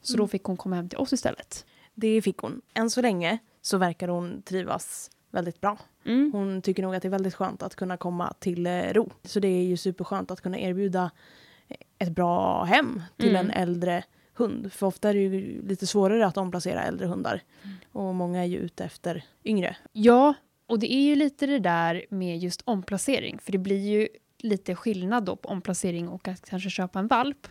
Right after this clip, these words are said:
Speaker 2: Mm.
Speaker 1: Just för att, eller egentligen vilken art man än köper.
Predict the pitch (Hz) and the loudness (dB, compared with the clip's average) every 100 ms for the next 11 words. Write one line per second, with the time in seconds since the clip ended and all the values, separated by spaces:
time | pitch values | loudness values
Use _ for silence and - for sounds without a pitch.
0 | - 240 196 202 - 196 190 - - - | -4 -2 -2 -10 -4 -2 0 -4 -10 -4
1 | 190 180 175 175 175 - - - - _ | 0 0 0 0 -2 -6 -12 -14 -14 _
2 | _ _ 208 196 190 170 185 202 180 - | _ _ 0 2 4 2 2 0 0 -6
3 | - 113 - - - _ - 196 - 208 | -10 -12 -12 -18 -20 _ -4 -2 -2 -2
4 | 196 175 196 190 180 - 247 196 - | -4 -4 -6 -6 -6 -2 -2 -2 -8